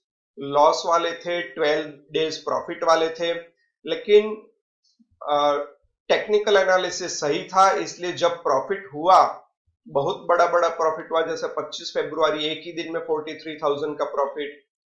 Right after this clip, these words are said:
ट्वेंटी सिक्स फरवरी को थर्टी फ़ोर थाउजेंड का प्रॉफिट,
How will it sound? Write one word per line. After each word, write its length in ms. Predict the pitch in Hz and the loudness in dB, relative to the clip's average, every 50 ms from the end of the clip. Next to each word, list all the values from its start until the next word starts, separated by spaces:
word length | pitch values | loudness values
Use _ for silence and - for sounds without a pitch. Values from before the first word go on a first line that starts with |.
| _ _ _ _ _ _ _ - | _ _ _ _ _ _ _ -6
ट्वेंटी 360 | 160 156 151 147 - 170 160 | -4 -4 -4 -4 -6 -8 -10
सिक्स 320 | 147 - - 196 - - - | -10 -8 -8 -8 -8 -8 -8
फरवरी 500 | - 180 156 147 165 165 160 160 160 156 | -8 -8 -8 -4 0 2 2 2 2 -2
को 200 | - 170 165 160 | -6 -8 -8 -8
थर्टी 360 | - - 151 139 139 147 139 | -6 -6 -6 -6 -6 -6 -12
फ़ोर 360 | 143 - - 151 160 151 - - | -12 -6 -4 -2 -2 -2 -2 -2
थाउजेंड 340 | 160 151 147 151 147 147 143 | -2 -2 -2 -2 -6 -6 -6
का 80 | - - | -6 -6
प्रॉफिट, 640 | - - 139 139 - - 143 139 139 - - | -4 -2 -2 -2 -2 -4 -6 -6 -6 -10 -18